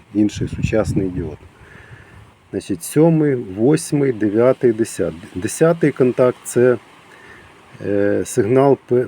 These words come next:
переключення А М Ф М. Там низький рівень буде, е, в діапазоні Ф М,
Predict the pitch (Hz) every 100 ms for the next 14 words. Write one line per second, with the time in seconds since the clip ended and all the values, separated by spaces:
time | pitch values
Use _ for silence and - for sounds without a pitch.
0 | - 123 123 - 139 151 - 131 120 117
1 | 120 104 110 123 120 113 - 92 82 76
2 | _ _ _ _ _ _ _ _ - 107
3 | 107 104 - _ 107 107 - 143 131 123
4 | 113 107 101 95 98 95 95 95 - _
5 | _ _ _ _ _ _ _ _ _ _
6 | _ _ - 101 95 95 92 90 85 -
7 | 90 104 - 98 113 107 110 113 - 190
8 | 196